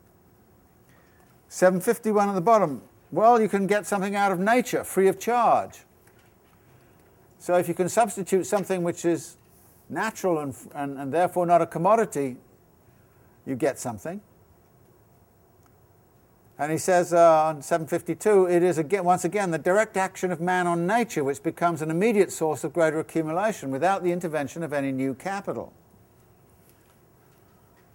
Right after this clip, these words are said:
And he concludes this, "We arrive therefore at this general result.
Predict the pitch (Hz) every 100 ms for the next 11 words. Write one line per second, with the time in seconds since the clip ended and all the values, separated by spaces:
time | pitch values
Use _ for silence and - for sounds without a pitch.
0 | _ _ _ _ _ _ _ _ _ _
1 | _ _ _ _ _ _ _ _ _ _
2 | _ - _ - 113 135 123 - _ -
3 | 160 160 233 233 165 135 160 170 180 214
4 | 240 175 196 180 190 190 180 170 - 151
5 | 143 147 143 202 170 117